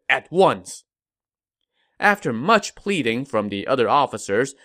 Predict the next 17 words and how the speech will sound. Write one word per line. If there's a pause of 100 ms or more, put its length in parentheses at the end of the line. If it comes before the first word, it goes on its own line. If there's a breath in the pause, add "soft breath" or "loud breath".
(160 soft breath)
Deng
Ai
allowed
his
anger
to
subside (220)
and
spared
the
two. (320)
He
then
sent
out
some
scouts,